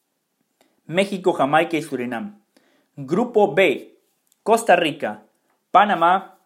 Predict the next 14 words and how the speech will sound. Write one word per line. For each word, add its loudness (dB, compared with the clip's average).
y -6
Martinica. -2
Sí, -4
dos 4
centroamericanos 0
como -8
Costa -6
Rica -6
y -8
Panamá -4
y -6
Martinica. -2
Grupo 2
C, 0